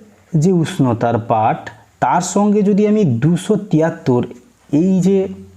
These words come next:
সংখ্যাটা যদি যোগ করি, তাহলে আমি কেলভিন স্কেল পাবো। অর্থাৎ T equals to T plus দুশো তিয়াত্তর।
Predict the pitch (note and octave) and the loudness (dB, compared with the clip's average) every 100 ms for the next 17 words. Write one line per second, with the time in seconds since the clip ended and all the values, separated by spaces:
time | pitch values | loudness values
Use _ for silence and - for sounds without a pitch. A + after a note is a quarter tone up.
0 | - - - D#3 - C3 G#2+ F#2 - - | -20 -16 -6 -4 0 0 -2 -4 -12 -18
1 | - C3 E3 F3 A#2+ D3 D#3+ - B2 F3 | -2 2 2 2 2 0 -2 -2 0 0
2 | F3+ A#2 A2+ A#2 D3+ A3 - - - - | 0 0 0 2 0 -2 -6 -20 -8 0
3 | A#2 A2 A2+ A2 - C#3+ A2 G2 G2+ - | 2 2 0 0 -2 0 -2 -2 -6 -4
4 | D#3 - C3 G#2 - - - F3 F#3+ D3 | -6 -2 -4 -4 -14 -20 -6 -2 2 0
5 | - A#2 A2+ F#3+ F#3 - D#3 D3+ C#3+ A2+ | 0 -2 -2 -6 -6 -2 0 0 0 0
6 | D3+ - - - - A#2 A#2 - F3 A3+ | 0 -6 -20 -20 -4 0 0 0 -2 -2
7 | - - - A2+ G2+ - - | -6 -16 -2 -2 -2 -6 -12